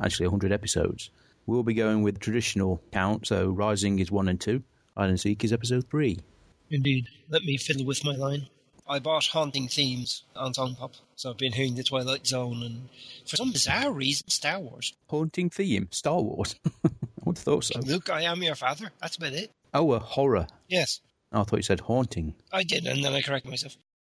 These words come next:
Speaker 1: I can remember having the, the disco sci-fi tape way back when. Had all the Star Wars music as a disco. <laughs> Probably find it somewhere online these days. No doubt there'll be a, a flood of, uh, new content from Disney.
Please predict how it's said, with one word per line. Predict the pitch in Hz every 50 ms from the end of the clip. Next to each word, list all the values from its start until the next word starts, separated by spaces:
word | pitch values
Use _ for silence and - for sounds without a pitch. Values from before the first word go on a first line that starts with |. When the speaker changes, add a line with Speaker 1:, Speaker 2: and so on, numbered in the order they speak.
| _ -
Speaker 1:
I | - 113
can | -
remember | 104 104 107 107 107
having | 104 98 95 101 98 98
the, | 98 101
the | - 110
disco | 101 - 131 117 - - 107 101 101 98
sci-fi | 92 - - 113 113 110 110 - 95 92 90 90 92 87 - -
tape | - 101 98 104 107 - - -
way | 101 107 117 110
back | - - - -
when. | - - - - 110 - - - _ -
Had | - 104
all | 110 110
the | 104 104 95
Star | - - 113 113 110
Wars | 98 95 95 90
music | 104 101 98 95 92 90 - -
as | 107 92 -
a | 98
disco. | - - 123 - - - - - - - _ _ -
<laughs> | - - - - - - _ - - - _
Probably | - 98 98 101
find | 98 - 110 104 101 107
it | - -
somewhere | - 110 107 104 101 101 98
online | 101 101 98 101 104 107 104
these | 104 101 98 98
days. | 107 110 110 110 110 - _ _ _ _ -
No | 107 107 107
doubt | 101 101 104 107
there'll | 101 104
be | 104 104 101
a, | 98 95 101 -
a | 120 113
flood | - - 123 117 110 101
of, | 104 98 104 104
uh, | 101 101 101 98 98 98
new | 101 101 104 101
content | 104 - 107 98 95 - 110 107 110
from | - - 98
Disney. | 95 101 98 95 110 117 117 101 -